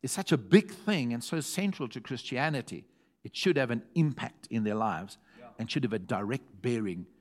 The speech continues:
Speaker 1: on their character, their personality, and it should transform them."
Speaker 2: Yeah.
Speaker 1: So let's start on the study, and that's what they did. They built models and all sorts of things.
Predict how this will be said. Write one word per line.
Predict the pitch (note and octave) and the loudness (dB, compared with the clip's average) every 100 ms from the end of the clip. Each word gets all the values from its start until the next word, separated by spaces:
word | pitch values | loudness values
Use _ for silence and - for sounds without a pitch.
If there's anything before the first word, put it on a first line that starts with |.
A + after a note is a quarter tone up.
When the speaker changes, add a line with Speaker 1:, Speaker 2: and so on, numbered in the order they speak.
| _ _ | _ _
Speaker 1:
on | G#2+ | -8
their | G2+ F#2+ | -6 -6
character, | - A2+ G#2+ E2 C#2+ | -4 -4 -4 -6 -12
their | - | -10
personality, | F#2+ - G#2 - F#2+ G2 F#2+ - - F#2+ - - - _ - | -10 -8 -8 -6 -6 -6 -6 -10 -12 -14 -14 -20 -20 _ -6
and | A#2 | -4
it | A2 | -2
should | - G#3 D3 | 0 0 0
transform | - C#3+ B2 - - F3+ D#3+ F#2+ | -4 -2 -2 -4 -8 -6 -4 -4
them." | C#2+ - _ _ _ _ _ | -8 -14 _ _ _ _ _
Speaker 2:
Yeah. | B2+ - _ _ _ _ _ | -20 -20 _ _ _ _ _
Speaker 1:
So | - B2 | -2 4
let's | A#2 C3 - | 6 4 2
start | - B2+ E2 - - _ _ _ _ _ _ _ - | 0 0 0 -8 -20 _ _ _ _ _ _ _ -6
on | G#2+ | -4
the | G2+ | -2
study, | - C3+ E2 - - | 0 0 0 -14 -12
and | G2 | -10
that's | F#2+ _ G2 G2 - | -10 _ -14 -12 -8
what | F#2 | -6
they | G2 | -6
did. | F2 F2 - _ | -6 -8 -10 _
They | G#2+ | -10
built | G2+ B2 A#2+ | -4 -4 -2
models | A2 G#2 G2 | -2 -2 -4
and | F#2+ | -6
all | G2+ | -8
sorts | G2+ - - | -8 -12 -12
of | |
things. | - - | -14 -16